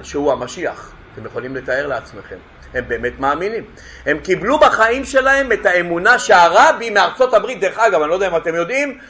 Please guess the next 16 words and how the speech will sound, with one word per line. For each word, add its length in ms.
הוא 120
אף 120
פעם 200
לא 80
ביקר 280
בארץ. 580
מעולם 400
הוא 120
לא 80
ביקר 300
בישראל, 480
אתם 160
יכולים 260
לבדוק 320
את 120
זה. 80